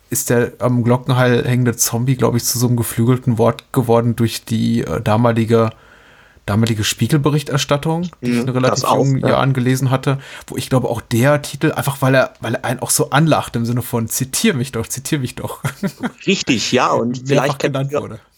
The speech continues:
Speaker 2: Ja, vielleicht kennst du auch noch diese, diese legendäre Dokumentation,
Speaker 1: Natürlich.
Speaker 2: die ja das, ähm, Z D F gezeigt hatte, „Mama, Papa, Zombie“.
Speaker 1: Ja.
Speaker 2: Ist schon ewig her, dass ich die gesehen habe, aber ich glaube, da sieht man auch Ausschnitte.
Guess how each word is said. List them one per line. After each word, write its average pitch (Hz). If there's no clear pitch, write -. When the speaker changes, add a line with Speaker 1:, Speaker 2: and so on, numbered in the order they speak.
Speaker 2:
Ja, 127
vielleicht 131
kennst 139
du 143
auch 123
noch 120
diese, 117
diese 117
legendäre 117
Dokumentation, 113
Speaker 1:
Natürlich. 90
Speaker 2:
die 104
ja 104
das, -
ähm, 117
Z -
D 107
F 117
gezeigt -
hatte, 123
„Mama, 110
Papa, 113
Zombie“. 127
Speaker 1:
Ja. 127
Speaker 2:
Ist -
schon 131
ewig 170
her, 180
dass 160
ich 151
die 156
gesehen 131
habe, 143
aber 120
ich 117
glaube, 123
da 120
sieht -
man 127
auch 113
Ausschnitte. 104